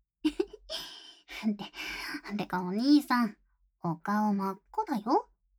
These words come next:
私とエッチできるのが、そんなに嬉しかったの？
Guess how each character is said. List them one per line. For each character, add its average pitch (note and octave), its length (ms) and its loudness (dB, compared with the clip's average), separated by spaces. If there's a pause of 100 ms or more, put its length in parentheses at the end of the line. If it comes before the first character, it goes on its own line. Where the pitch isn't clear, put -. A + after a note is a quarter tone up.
(1040)
私 G#3 400 -4
と A#3 80 -4
エ A#3 100 0
ッ A#3 100 -6
チ A3 120 -4
で G3 100 -6
き G#3 100 -4
る G#3+ 100 2
の F#3+ 160 0
が、 G#3+ 360 0 (300)
そ - 120 -10
ん G3+ 240 0
な C#4+ 100 6
に F#4 120 2
嬉 G4 240 -4
し - 40 -14
か D#4 120 0
っ - 100 -10
た G3 120 -10
の？ A3+ 200 2